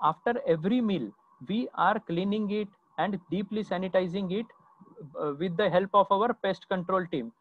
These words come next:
so as to, uh, safeguard our guests. Next, please.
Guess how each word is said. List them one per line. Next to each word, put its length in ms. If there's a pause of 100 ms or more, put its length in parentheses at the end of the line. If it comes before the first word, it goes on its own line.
(140)
so 140
as 220
to, 220 (840)
uh, 160
safeguard 640 (880)
our 180
guests. 400 (380)
Next, 280
please. 180